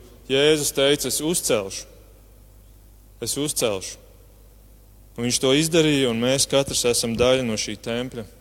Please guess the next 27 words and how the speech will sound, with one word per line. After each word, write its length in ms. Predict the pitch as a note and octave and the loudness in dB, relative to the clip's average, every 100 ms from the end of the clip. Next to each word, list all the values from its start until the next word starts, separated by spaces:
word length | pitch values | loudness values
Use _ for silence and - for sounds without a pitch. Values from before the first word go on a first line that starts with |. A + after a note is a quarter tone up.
| - - - - - - | -20 -18 -16 -16 -20 -18
no 60 | G#2+ | -12
šī 400 | G#2 A2 G#2+ G#2+ G2 A2+ | -10 -6 -6 -8 -10 -2
Jēzus 540 | A#2 B2+ C3+ C3 - | 2 4 2 -2 -8
un 60 | G#2+ | -6
Svētā 420 | - A#2 A#2+ A#2+ | -2 -2 -2 -4
Gara 180 | A#2+ G#2+ | -4 -6
tempļa. 420 | B2 B2 B2+ - - - - - - - - - - - - - - | -8 -8 -10 -16 -20 -20 -20 -20 -20 -20 -20 -20 -20 -20 -18 -12 -8
Un 80 | A2+ | 0
tagad 400 | C3+ D3+ D3+ - - - - | 4 6 4 2 -8 -16 -10
Dievs 320 | A#2+ C3 B2 | 0 2 2
ir 140 | C3 B2+ | 2 2
uzlīdz 340 | C#3+ C#3+ B2+ | 2 2 2
savu 220 | - A#2 | 4 2
sargājošo 840 | A2 C3+ D3 C#3+ C3+ C3+ C3+ C#3 B2+ | 4 4 4 4 4 2 -2 -4 -4
roku 400 | B2+ C#3 C#3 B2+ | -2 -2 -4 -8
mums, 380 | C#3 D3 A2 - | -6 -6 -6 -8
kur 220 | B2 A2+ | -6 -4
esam 440 | B2 B2+ C3 A2+ - - - - | -4 -6 -8 -10 -14 -20 -20 -6
daļa 320 | A#2 A#2+ A#2+ | -2 -2 -2
no 80 | A#2+ | -6
šī 220 | - A#2+ | -8 -8
tempļa. 380 | - B2 C3 G#2+ - - - - - - - - - - - - - - B2+ | -6 -4 -6 -10 -16 -20 -20 -20 -20 -20 -20 -20 -20 -20 -20 -20 -20 -8 -2
Redziet, 480 | C#3+ E3 D#3 - - - - - | 2 4 4 2 -8 -8 -10 -8
kāda 260 | - B2 A2 | -4 -2 0
nozīme 560 | A#2+ C#3+ D3 D3+ D3 A#2+ | 0 0 0 0 0 0
ir 80 | |
šim, 300 | A2 - G#2 | -2 -2 -6